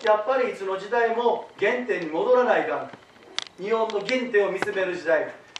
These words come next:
原点を見つめて未来を作る時代です。だから私、私はあの、実は今度あの、一般社団法人、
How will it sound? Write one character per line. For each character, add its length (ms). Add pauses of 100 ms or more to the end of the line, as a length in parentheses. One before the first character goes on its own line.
(140)
原 220
点 220
を 80
見 120
つ 160
め 120
て 100
未 160
来 180
を 60
作 200
る 100
時 120
代 160
で 80
す。 80
だ 80
か 80
ら 60
私、 240 (360)
私 240
は 140
あ 20
の、 220
実 220
は 100
今 200
度 60
あ 100
の、 180
一 140
般 200
社 100
団 140
法 240
人、 280